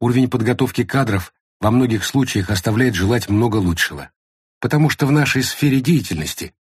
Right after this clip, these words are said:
требуется нестандартное мышление, дивергентное, как вы точно заметили,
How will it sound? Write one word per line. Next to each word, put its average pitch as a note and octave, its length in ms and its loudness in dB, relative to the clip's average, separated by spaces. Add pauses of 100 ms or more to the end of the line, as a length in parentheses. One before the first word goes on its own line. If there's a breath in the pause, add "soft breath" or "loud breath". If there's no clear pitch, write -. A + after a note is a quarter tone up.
(160)
требуется C#3 520 0
нестандартное C3 760 0
мышление, A#2 640 -2 (520)
дивергентное, B2 920 -2 (200)
как F#2+ 200 -4
вы F#2+ 80 2
точно F2+ 320 -2
заметили, F2+ 600 -2